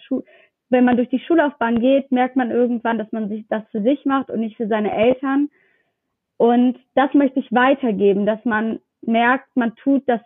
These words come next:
für sich und nicht für seine Eltern oder für die Lehrer. Und auch mit der Psychologie möchte ich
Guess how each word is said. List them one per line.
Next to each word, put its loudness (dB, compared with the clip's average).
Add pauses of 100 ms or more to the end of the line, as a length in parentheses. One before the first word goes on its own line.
für -4
sich 0
und 0
nicht -4
für -4
seine -2
Eltern 0
oder -4
für -2
die -4
Lehrer. 0 (680)
Und 0
auch -2
mit -2
der 0
Psychologie -2
möchte 0
ich -6